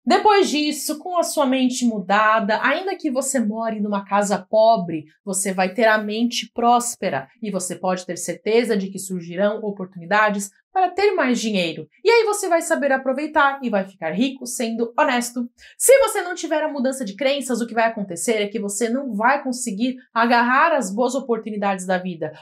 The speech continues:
porque lá no fundo o seu subconsciente vai te impedir de fazer dinheiro, porque ele vai dizer assim,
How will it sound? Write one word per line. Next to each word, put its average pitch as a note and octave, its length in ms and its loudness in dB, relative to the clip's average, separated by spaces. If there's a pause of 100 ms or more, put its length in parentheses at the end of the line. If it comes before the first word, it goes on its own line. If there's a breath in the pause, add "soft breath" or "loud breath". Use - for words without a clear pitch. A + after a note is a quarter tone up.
porque E4+ 180 0
lá E4+ 100 4
no D4+ 120 0
fundo D4+ 340 -2
o C4 40 -2
seu B3 180 -2
subconsciente A#3 840 -2
vai A3+ 180 0
te B3+ 180 -6
impedir B3+ 540 0
de B3 80 -4
fazer B3+ 260 0
dinheiro, C4+ 540 0 (200 loud breath)
porque C4 220 -2
ele C#4+ 100 2
vai C#4 160 2
dizer B3+ 220 2
assim, C#4 540 0